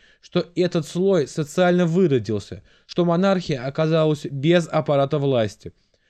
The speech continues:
но очутилась в паутине предательства, предательства и по адресу царя, и по адресу народа.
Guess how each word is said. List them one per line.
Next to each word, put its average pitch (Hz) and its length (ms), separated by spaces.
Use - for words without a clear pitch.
но 160 100
очутилась 160 580
в - 60
паутине 175 400
предательства, 147 800
предательства 147 600
и 175 260
по 165 220
адресу 143 360
царя, 135 300
и 143 200
по 131 240
адресу 123 320
народа. 113 540